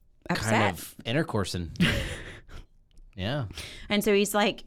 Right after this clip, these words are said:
Speaker 1: you know, this presence in his mind is going to cause Christians to
Speaker 2: Intercourse.
Speaker 1: struggle.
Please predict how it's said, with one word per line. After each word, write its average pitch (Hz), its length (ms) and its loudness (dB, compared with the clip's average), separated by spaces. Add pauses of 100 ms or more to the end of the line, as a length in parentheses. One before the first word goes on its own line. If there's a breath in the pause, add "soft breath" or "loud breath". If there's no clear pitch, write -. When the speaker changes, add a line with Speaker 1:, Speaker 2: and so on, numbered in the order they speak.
Speaker 1:
you 190 120 0
know, 175 80 4
this 160 160 0
presence 208 640 2 (160)
in 170 140 4
his 240 180 0
mind 185 420 4
is 160 120 -6
going 170 180 -2
to 151 60 -8
cause 156 320 -4
Christians 160 680 -2 (1160)
to 151 440 2 (1300)
Speaker 2:
Intercourse. 92 400 -6
Speaker 1:
struggle. - 500 -2